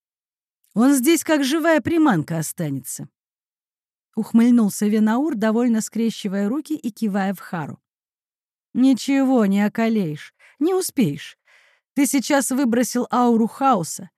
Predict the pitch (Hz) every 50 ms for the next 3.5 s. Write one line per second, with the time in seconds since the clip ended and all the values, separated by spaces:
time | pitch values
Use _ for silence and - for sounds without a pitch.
0 | _ _ _ _ _ _ _ _ _ - 220 233 262 269 262 - - 269 226 254
1 | 247 247 247 233 240 226 214 262 247 - - 247 254 240 202 165 156 185 214 208
2 | - 339 359 349 - - 262 202 156 - - 180 170 - 190 156 135 - - 151
3 | 165 156 - - 165 151 143 - - 180